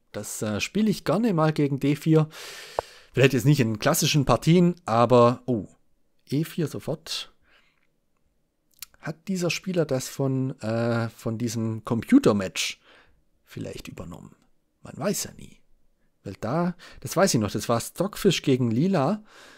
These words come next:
äh, also war ein Computermatch und, ähm, das hat da genau gleich, hat er auch, äh, E vier gespielt. Moment, wie ging's denn dann da nochmal weiter?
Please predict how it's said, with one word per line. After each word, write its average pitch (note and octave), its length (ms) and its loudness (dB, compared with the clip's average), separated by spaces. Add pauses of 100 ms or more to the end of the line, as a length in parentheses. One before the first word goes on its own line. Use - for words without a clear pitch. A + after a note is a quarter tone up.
(260)
äh, - 60 -6
also G2 380 -6 (120)
war F#2 340 -16
ein G2 100 -12
Computermatch - 800 -2 (120)
und, B2 400 0
ähm, A2+ 480 -2 (240)
das - 360 -12
hat C3+ 180 -10
da A#2 120 0
genau A#2+ 300 -2
gleich, C3+ 260 -2
hat B2 120 -8
er G#2+ 100 -4
auch, C3+ 200 -2 (260)
äh, A2+ 260 0 (380)
E A#2+ 120 2
vier - 220 2
gespielt. - 460 -8 (260)
Moment, B2 280 2
wie C3 80 0
ging's D3 260 2
denn B2+ 120 2
dann D3+ 220 6
da B2 180 4
nochmal B2+ 320 0
weiter? C3 220 4